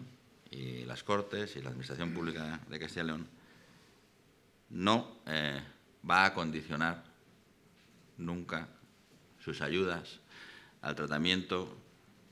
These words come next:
que los medios, eh, de comunicación hagan de nuestra actividad. La va a condicionar a asuntos objetivos, de tal manera que aseguremos lo más posible la libertad de prensa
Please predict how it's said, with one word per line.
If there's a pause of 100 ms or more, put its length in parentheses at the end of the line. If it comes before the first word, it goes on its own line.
(160)
que
los
medios, (180)
eh, (560)
de
comunicación (260)
hagan (480)
de
nuestra
actividad. (340)
La
va
a
condicionar (1600)
a (140)
asuntos
objetivos,
de
tal
manera (560)
que
aseguremos
lo
más
posible
la
libertad
de
prensa